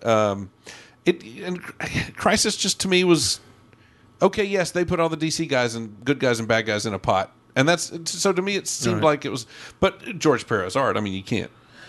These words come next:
Speaker 2: you know, it's
Speaker 1: George
Speaker 2: great art.
Speaker 1: Perez is amazing,
Speaker 2: Yeah,
Speaker 1: sir.
Speaker 2: yeah, absolutely. I won't take anything away from that, but, uh,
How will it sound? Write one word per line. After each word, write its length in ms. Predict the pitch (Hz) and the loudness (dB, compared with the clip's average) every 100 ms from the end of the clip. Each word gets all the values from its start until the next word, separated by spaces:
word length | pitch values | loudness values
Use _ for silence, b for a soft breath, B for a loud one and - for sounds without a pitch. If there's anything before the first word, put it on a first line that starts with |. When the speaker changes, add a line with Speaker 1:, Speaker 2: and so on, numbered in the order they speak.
| B - | B -4
Speaker 2:
you 20 | |
know, 40 | |
it's 60 | 131 | 0
Speaker 1:
George 200 | 240 262 | 2 2
Speaker 2:
great 140 | 214 | 2
art. 80 | 202 170 | 4 4
Speaker 1:
Perez 220 | 175 147 | 2 2
is 120 | 131 | 0
amazing, 540 | 117 117 120 113 101 98 | 0 0 0 0 -4 0
Speaker 2:
Yeah, 180 | 180 107 | 0 0
Speaker 1:
sir. 140 | 98 - - | -6 -8 0
Speaker 2:
yeah, 160 | 147 90 | 0 2
absolutely. 540 | 165 165 170 165 87 | 0 2 0 0 0
I 40 | 107 | 0
won't 220 | 147 151 | 0 0
take 180 | 147 131 | -2 -2
anything 240 | 120 113 | -4 -2
away 120 | 113 | 0
from 100 | 107 113 | 0 -2
that, 160 | 151 | -2
but, 140 | 120 151 | -2 -4
uh, 320 | 156 196 | -6 -8